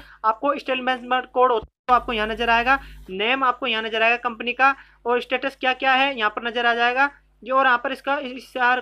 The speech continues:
पोर्टल भी नजर आ जाएगा। और आप यहाँ देख सकते हो इसे login created by owner, तो आपको यहाँ से पूरा इसको डाटा नजर आ जाएगा। आप देख सकते हो इसका पूरा स्टेटस नजर आएगा।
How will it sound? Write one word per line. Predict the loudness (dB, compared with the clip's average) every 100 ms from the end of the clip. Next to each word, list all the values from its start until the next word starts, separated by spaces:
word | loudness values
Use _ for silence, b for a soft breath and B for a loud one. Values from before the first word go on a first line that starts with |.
| -4
पोर्टल | -4 -2 -2
भी | -6
नजर | -8 -2 0
आ |
जाएगा। | 0 0 0 -2 b b b -6
और | 2
आप | 4 4
यहाँ | 0 -4
देख | -6
सकते | -6
हो | -6
इसे | -6 -8 -4
login | -4 -4 -8
created | -6 -2 -2 -2
by | -2 -2 -6 B B _ -2
owner, | -2 2 0 0 -6 _
तो | -4
आपको | 0 2 2 0
यहाँ | -2 -2
से | -4
पूरा | -6 0 0
इसको | 0 -2
डाटा | 2 2 2 -2
नजर | -4 0
आ | 0
जाएगा। | 2 0 2
आप | 0
देख | 0 -8
सकते | -10 -4 -2
हो | -2 -6 b b -18
इसका | -6 -6
पूरा | 0 0 0
स्टेटस | -2 -6 -8 -10 _
नजर | -6 -2 2
आएगा। | 2 2 0